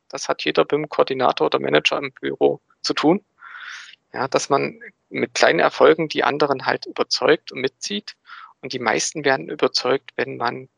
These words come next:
mit ihnen die Praxisanwendung macht. Das ging mir auch so. Also erst wenn ich, ähm, Software auch eingesetzt habe und erkannt habe, wo Vor- und Nachteile liegen, konnte ich mich damit anfreunden oder auch nicht.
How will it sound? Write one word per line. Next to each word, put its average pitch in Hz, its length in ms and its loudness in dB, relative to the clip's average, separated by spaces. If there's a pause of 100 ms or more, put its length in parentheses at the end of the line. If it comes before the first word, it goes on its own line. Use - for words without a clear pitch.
(240)
mit - 160 -6
ihnen 135 240 -4
die 147 80 -8
Praxisanwendung - 1500 -4
macht. - 320 -4 (840)
Das - 60 -20
ging 160 160 2
mir 135 160 4
auch - 140 -2
so. - 200 -8 (200)
Also - 140 -6
erst - 200 2
wenn 156 80 4
ich, - 320 -2
ähm, 156 600 2
Software - 400 2
auch - 120 -2
eingesetzt - 540 0
habe - 220 0
und 147 220 -6
erkannt - 340 -2
habe, 143 240 2 (340)
wo 139 60 -8
Vor- - 180 2
und 135 60 0
Nachteile 131 420 -2
liegen, 151 300 -16
konnte 143 260 -14
ich - 160 -12
mich - 260 -14 (680)
damit - 280 -2
anfreunden - 540 -4
oder 131 160 -4
auch - 160 -6
nicht. - 260 -8